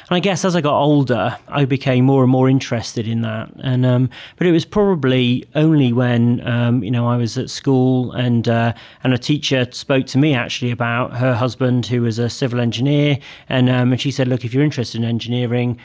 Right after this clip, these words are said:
why don't you have a chat to him?" And really that opened up a whole new world of possibilities for me in terms of really understanding some of what a civil engineer does.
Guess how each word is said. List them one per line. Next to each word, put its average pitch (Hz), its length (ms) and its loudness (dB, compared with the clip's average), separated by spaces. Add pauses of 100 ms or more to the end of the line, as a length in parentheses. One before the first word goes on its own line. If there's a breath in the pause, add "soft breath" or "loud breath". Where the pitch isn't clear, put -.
(140 loud breath)
why 123 180 -2
don't 120 160 -2
you 101 80 -6
have 117 160 -4
a - 20 -6
chat 117 260 -8
to 127 100 -6
him?" 117 340 -2 (300 loud breath)
And 156 120 2
really 160 220 2
that 123 240 0
opened 123 300 0
up 120 180 -2
a 120 320 0
whole 131 280 0
new 123 220 2
world 123 440 2
of 117 340 -2
possibilities 123 760 -2
for 117 80 -4
me 113 260 0
in 113 140 -2
terms 117 400 0
of 117 240 -2 (260 loud breath)
really 131 260 2
understanding 117 840 -2
some - 280 -4
of 110 140 -2
what 110 200 -4
a - 20 -10
civil 117 240 -4
engineer 113 360 -4
does. 113 480 -8